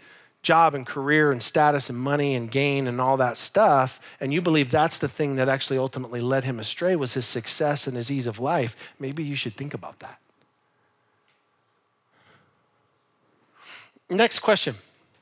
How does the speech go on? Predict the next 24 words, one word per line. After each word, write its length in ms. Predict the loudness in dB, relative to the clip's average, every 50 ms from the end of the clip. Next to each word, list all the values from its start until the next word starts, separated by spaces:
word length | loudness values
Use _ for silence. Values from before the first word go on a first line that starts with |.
| _ _ _ _ _ _ _ _ _ _ -20 -6
What 100 | 0 0
does 100 | 0 0
Paul 240 | 2 4 6 6 6
mean 340 | 6 4 2 2 0 -4 -12 _ _ _ _ _ _ _ _ _ _
when 100 | 0 0
he 40 | 2
says, 460 | 4 4 4 4 4 4 2 -2 -4 -6 _ _ _ _ _ _ _ _ _ _ _
"I 80 | -4 -4
can, 100 | -4 -2
he 180 | -2 0 0 0
can 120 | 2 2
do 120 | 2 4
all 140 | 4 4 4
things 360 | 2 0 -4 -4 -4 -6 -6
through 100 | -8 -8
Christ 400 | -10 -4 0 0 2 2 0 -2
who 80 | -6 -6
gives 260 | -2 -2 -2 -2 -2
him 100 | -6 -6
strength"? 520 | -6 -8 -4 -4 -4 -4 -6 -12 -20 -20 _ _ _ _ _ _ _ _ _ _ _ _ _ _ _ _ _ _ _ _ _ _ _
It's 100 | _ -16
a 40 | -6
good 200 | -6 -6 -6 -2
question. 380 | -2 -2 0 0 -4 -6 -8